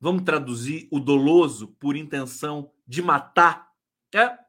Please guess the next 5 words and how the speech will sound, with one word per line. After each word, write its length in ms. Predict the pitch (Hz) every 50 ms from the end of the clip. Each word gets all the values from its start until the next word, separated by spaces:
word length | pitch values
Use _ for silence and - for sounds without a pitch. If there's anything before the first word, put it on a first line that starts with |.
| _ _ _ _ _ _ _ _ _ _ _ _ _ _ _ -
É, 300 | 156 156 156 151 - -
fora 460 | - - - - - 220 247 247 220
da 120 | 185 160 151
presidência, 760 | - - 147 147 143 170 160 151 185 202 214 185 - - 143
Bolsonaro, 920 | 123 123 135 160 170 165 - 190 175 160 156 151 160 175 180 190 196 -